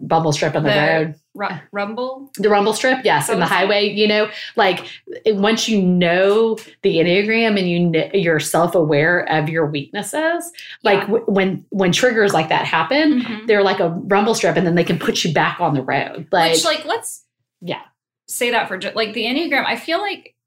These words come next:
Speaker 2: it just needs to be said every time we talk about the Enneagram that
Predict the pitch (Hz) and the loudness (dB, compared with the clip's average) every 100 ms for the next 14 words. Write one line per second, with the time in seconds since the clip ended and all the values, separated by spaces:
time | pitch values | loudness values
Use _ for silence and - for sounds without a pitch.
0 | - 233 226 226 208 202 202 185 190 185 | -2 -2 -2 -8 -10 -8 -10 -8 -6 -4
1 | 175 175 180 185 170 165 160 170 170 170 | -2 -2 -6 -8 -10 -10 -10 -10 -12 -10
2 | 165 165 170 175 175 175 180 | -8 -8 -8 -6 -8 -8 -12